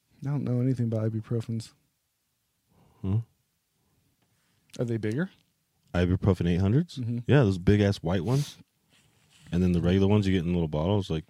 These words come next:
Speaker 2: smaller.
Speaker 1: Hmm. Well, that doesn't help my argument.
Speaker 2: <laughs> I know. Well
Speaker 1: But the, the things I'm, I guess I'm talking about narcotics.
Speaker 2: Oh.
Speaker 1: Like the smaller an Adderall pill.
Speaker 2: Oh.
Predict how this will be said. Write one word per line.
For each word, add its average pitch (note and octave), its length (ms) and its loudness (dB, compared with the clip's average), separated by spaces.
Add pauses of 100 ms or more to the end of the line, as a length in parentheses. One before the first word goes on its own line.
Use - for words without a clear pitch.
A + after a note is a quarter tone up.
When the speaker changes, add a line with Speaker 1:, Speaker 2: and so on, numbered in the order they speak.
(280)
Speaker 2:
smaller. F#2+ 360 -6 (420)
Speaker 1:
Hmm. A#2+ 120 -10 (1080)
Well, B2 220 -10 (1080)
that D#3 120 -4
doesn't A2+ 220 -6
help C#3 160 -6
my B2 80 -8
argument. - 420 6 (180)
Speaker 2:
<laughs> D#3 220 8
I - 20 10
know. D#3 140 10 (240)
Well C#3+ 140 10
Speaker 1:
But G3 360 6
the, G3+ 300 0
the E3 140 4
things F#3 260 0
I'm, F3+ 200 2
I F3 120 2
guess G3+ 220 0
I'm F#3 100 0
talking F3 140 2
about D#3 180 0
narcotics. A#2 840 -8 (100)
Speaker 2:
Oh. E2 240 -6 (160)
Speaker 1:
Like C#3+ 220 2
the C#3 80 -4
smaller D3 760 0 (180)
an A#2 180 -6
Adderall B2+ 420 -4
pill. C#3+ 280 -4 (300)
Speaker 2:
Oh. D#2+ 480 -2